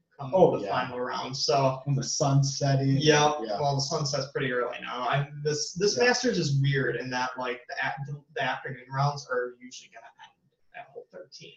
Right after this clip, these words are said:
Speaker 1: Like, they're gonna
Speaker 2: Yeah.
Speaker 1: have to make it up the next day. So th-, is this even gonna, this will probably go into Monday.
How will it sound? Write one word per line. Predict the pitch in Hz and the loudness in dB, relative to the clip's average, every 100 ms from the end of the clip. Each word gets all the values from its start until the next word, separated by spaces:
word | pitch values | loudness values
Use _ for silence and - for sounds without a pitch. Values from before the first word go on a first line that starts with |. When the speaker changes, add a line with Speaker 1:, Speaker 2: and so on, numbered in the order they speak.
| _ | _
Speaker 1:
Like, | 123 139 | -16 -4
they're | 151 143 | -2 0
gonna | 123 | -2
Speaker 2:
Yeah. | 107 | -2
Speaker 1:
have | - | -6
to | 127 | -12
make | 139 - | -12 -14
it | 113 | -12
up | - - | -12 -14
the | - | -16
next | - - - | -14 -10 -10
day. | - 85 | -8 -8
So | - 143 139 139 139 - _ _ _ 160 | -4 0 2 0 -4 -18 _ _ _ -8
th-, | 175 170 | -6 -4
is | 170 | -4
this | 185 | -4
even | 202 190 | -2 0
gonna, | 180 165 156 | 2 0 -2
this | 170 175 | -4 -4
will | 139 | 0
probably | 160 156 | 2 2
go | 151 | 0
into | 143 | 0
Monday. | 131 180 185 - 131 143 | 0 -2 -4 -4 -4 -6